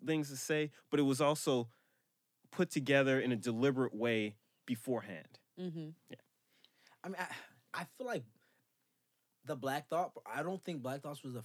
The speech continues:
Speaker 3: he was not freestyling.
Speaker 2: No.
Speaker 3: That was written
Speaker 2: That was definitely
Speaker 3: in his
Speaker 2: written.
Speaker 3: head, but he just wasn't reading it. And if anything, to me, I think that that is, like, his God status. Like, he can just hop on a mic at this point and just go.
Speaker 2: Well, y-,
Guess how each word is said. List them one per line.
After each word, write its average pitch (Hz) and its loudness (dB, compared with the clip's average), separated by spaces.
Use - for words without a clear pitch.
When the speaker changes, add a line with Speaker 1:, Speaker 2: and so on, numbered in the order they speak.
Speaker 3:
he 131 -8
was 190 -4
not 147 -8
freestyling. - -12
Speaker 2:
No. 156 2
Speaker 3:
That 170 0
was 214 0
written 107 -6
Speaker 2:
That 208 2
was 214 4
definitely 240 4
Speaker 3:
in 180 2
his 170 4
Speaker 2:
written. 262 4
Speaker 3:
head, 190 2
but 170 4
he 175 -4
just 170 -2
wasn't 147 -2
reading 123 -4
it. 73 -20
And 156 -2
if 156 0
anything, 175 -2
to 147 -10
me, 135 -4
I 123 -8
think 135 -10
that 123 -8
that 123 -6
is, 123 -8
like, 110 -6
his 120 -10
God 113 -10
status. 90 -16
Like, 107 -14
he - -14
can 147 -6
just 139 -6
hop 123 -12
on 143 -8
a 127 -8
mic 107 -10
at 151 -18
this 151 -12
point 185 -12
and 165 -4
just 151 -4
go. 151 -2
Speaker 2:
Well, 254 10
y-, 214 -2